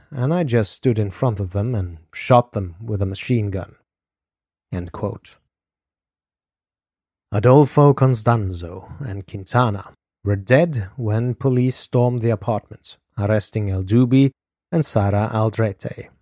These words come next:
In the aftermath of the raid, fourteen cultists were indicted on various charges, including multiple murder,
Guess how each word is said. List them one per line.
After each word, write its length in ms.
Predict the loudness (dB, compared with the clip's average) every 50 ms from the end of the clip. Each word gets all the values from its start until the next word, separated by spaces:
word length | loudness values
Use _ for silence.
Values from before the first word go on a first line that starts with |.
| _ _ _ _ _ _ _ _ _ _ _ _ _ _ _ _
In 120 | -4 -2 2
the 140 | 4 4
aftermath 760 | 4 4 2 4 4 4 6 6 6 4 4 2 -4 -14 -14 -2
of 140 | -2 -2 0
the 100 | 2 0
raid, 480 | 2 2 2 2 2 2 -2 -6 -10 -16 -18 _ _
fourteen 800 | _ -8 -2 0 0 0 0 -2 _ -8 -4 -2 -2 0 0 -2
cultists 840 | -4 -2 -2 -2 -2 -2 -2 -4 -4 -4 -6 -14 _ -18 -16 -10
were 200 | -4 -2 0 2
indicted 540 | 2 0 0 0 0 0 0 0 -2 -4 -2
on 200 | -2 -2 -4 -4
various 560 | -4 -2 -2 -2 0 0 -2 -2 -4 -6 -12
charges, 840 | _ -10 -6 -6 -4 -4 -6 -8 -10 -16 -20 -18 -18 -18 -18 -20 -20 _ _ _ _ _ _
including 460 | -14 -12 -4 -2 -2 -2 -2 -2 -2
multiple 400 | -2 -2 -2 -4 -4 -6 -4 -4
murder, 500 | -2 0 2 2 4 4 4 2 2 0